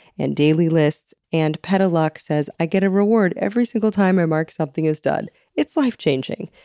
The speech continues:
Tyler Hudson and Jelly Bean Green second and third Habitica.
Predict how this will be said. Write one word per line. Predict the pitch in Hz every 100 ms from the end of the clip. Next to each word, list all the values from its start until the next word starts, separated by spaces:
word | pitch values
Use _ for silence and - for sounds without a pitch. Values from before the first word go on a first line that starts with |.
| _
Tyler | - 165 160
Hudson | 160 147 - 151
and | 139 151
Jelly | 143 147
Bean | 147 143 143
Green | 151 147 139
second | - 151 151 139 139
and | 143 151
third | 156 139 135
Habitica. | 143 135 139 - 147